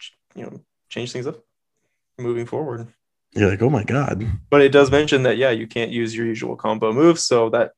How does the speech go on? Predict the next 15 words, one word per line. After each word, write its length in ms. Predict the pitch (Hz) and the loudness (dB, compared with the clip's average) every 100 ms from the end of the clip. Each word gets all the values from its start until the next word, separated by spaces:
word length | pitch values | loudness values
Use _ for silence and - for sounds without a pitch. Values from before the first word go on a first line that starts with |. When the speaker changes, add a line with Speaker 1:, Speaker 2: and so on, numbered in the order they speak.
| _ | _
Speaker 1:
will 80 | 113 | -12
take 100 | 123 | -12
some 140 | 113 113 | -10 -4
getting 200 | 117 113 | -2 -2
used 200 | 120 - | -6 -4
to, 80 | 117 | -4
which 160 | 113 | -4
is 120 | 117 110 | -10 -4
why 140 | 110 | -4
we 120 | 117 | -2
have 120 | 110 - | -6 -8
a 20 | |
training 380 | - 208 - - | -12 -10 -10 -12
area. 280 | - - _ _ | -14 -16 _ _
So, 360 | - - - | -20 -20 -20